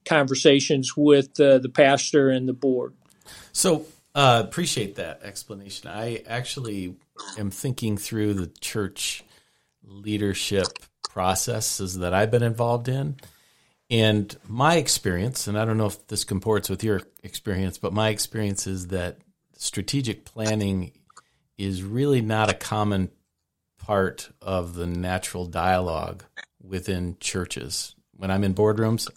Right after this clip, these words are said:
Speaker 2: I don't hear about strategic planning too much. Uh, do you, do you experience the same thing?
Speaker 1: Yes. Um, I, I chuckle a little bit. I've said on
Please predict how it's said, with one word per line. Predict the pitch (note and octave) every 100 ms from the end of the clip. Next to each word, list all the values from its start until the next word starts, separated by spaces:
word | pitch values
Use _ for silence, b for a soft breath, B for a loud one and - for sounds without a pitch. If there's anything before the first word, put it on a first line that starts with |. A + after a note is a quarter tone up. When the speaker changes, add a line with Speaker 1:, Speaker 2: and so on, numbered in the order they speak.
| - b b _
Speaker 2:
I | F#2+ F#2+
don't | G2 F#2+ - _
hear | _ A#2 G2
about | F#2 D#2+
strategic | - E2 - F#2 F#2+
planning | - F2+ E2+ D#2+
too | - E2+
much. | E2 C#2+ - - _ _ _ _ _ _ _ _ _ _ _ G2+
Uh, | F#2 F2
do | F#2+
you, | A2 - -
do | A2
you | A2+ _ _
experience | F#2+ - A#2+ A2+
the | A2
same | B2+ A#2
thing? | B2 D3 C3 _ _ _ _ _ _ _ - G3 - - G#3
Speaker 1:
Yes. | F3 D3+ C#3 - - - - G3+ C4
Um, | E3 D3 C3+ C3+ C3 - _ - - - - -
I, | F3 G3+ B3 B3+ E3 D3 B2+ A#3
I | D#3+
chuckle | C3+ F3 D#3 E3
a | C#3
little | D3+ D3
bit. | C#3+
I've | C#3+ C#3+ C#3
said | - D#3 D3
on | C#3+ C#3